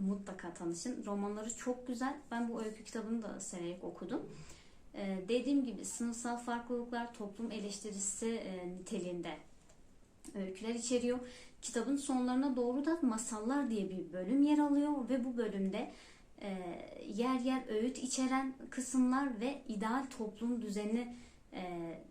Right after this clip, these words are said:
diyebileceğimiz nitelikte kısımlar yer alıyor. Bu, o, kısmı çok beğendim, çok severek okudum ve tam,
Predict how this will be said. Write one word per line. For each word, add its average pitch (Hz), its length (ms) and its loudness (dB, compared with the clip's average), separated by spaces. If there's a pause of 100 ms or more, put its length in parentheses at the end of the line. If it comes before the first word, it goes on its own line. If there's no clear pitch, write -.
(120)
diyebileceğimiz 226 720 2
nitelikte 226 640 -2
kısımlar 202 500 -2
yer 175 260 -4
alıyor. 226 400 -2 (100)
Bu, 240 140 4
o, 180 520 -4 (380)
kısmı 254 380 0
çok 226 300 -2
beğendim, 190 360 -2
çok 233 220 -4
severek 214 360 -2
okudum 208 380 0
ve 285 180 2 (720)
tam, 277 320 4